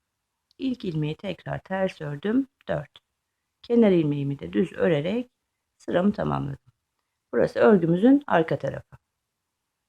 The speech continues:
Çevirdim. Örgümün ön yüzüne geçtim. Ön yüzden bakın görüntümüz bu şekilde. Sıraya başlarken öncelikle kenar ilmeğimi örmeden alarak sıraya başladım.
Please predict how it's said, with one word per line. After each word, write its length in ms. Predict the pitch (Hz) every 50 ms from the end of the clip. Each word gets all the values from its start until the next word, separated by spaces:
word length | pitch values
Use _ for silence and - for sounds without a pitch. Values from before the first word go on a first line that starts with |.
| _ _ _ _ _ _ _ _ _ _ _ _ _ _ _ _ _ _ _ _ _ _ _ _
Çevirdim. 640 | - - 277 285 277 214 160 147 170 202 254 277 -
Örgümün 420 | - - 262 247 202 214 233 262 254
ön 120 | 226 190
yüzüne 360 | 170 156 143 135 139 139 135
geçtim. 360 | 131 135 135 - - - _ _ _ _ _ _ _ _ _ _ _ _ _ _ _ _ _ _ _ _ _ _ _ _ _ _ _ _ _ _ _ _ _ _ -
Ön 140 | - 220
yüzden 380 | 208 170 147 147 - 160 170 185
bakın 260 | 196 196 - - 233
görüntümüz 520 | 233 233 185 156 143 143 196 226 220 185 165
bu 60 | 147
şekilde. 400 | - - 80 - - - 143 139 120 _ _ _ _ _ _ _ _ _ _ _ _ _ _ _ _ _ _ _ _ _ _ _ _ _ _
Sıraya 340 | - - 240 254 269 285 277
başlarken 720 | 269 254 247 - - 262 247 233 - 185 180 202 254 277 -
öncelikle 500 | 277 285 254 202 185 156 151 - 170 165
kenar 300 | - - 233 254 254 247
ilmeğimi 580 | 226 196 165 156 151 139 139 156 185 220 269 -
örmeden 500 | - 240 247 233 196 160 147 160 160 -
alarak 380 | - 226 208 190 190 226 233 -
sıraya 360 | - - 160 156 175 185 165
başladım. 420 | 156 143 - - - - - _